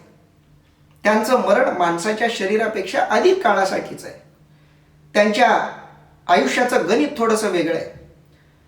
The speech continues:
स्वर्ग लोकापेक्षा ब्रह्मलोकाचं आयुष्य आणखी जास्त आहे.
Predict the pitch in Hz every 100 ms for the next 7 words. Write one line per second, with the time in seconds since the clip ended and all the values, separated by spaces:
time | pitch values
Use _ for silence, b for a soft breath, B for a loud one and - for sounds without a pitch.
0 | b b _ _ _ - - 254 277 311
1 | 294 285 294 294 285 - 285 285 208 330
2 | 320 311 302 294 285 262 254 254 226 226
3 | 220 180 - - -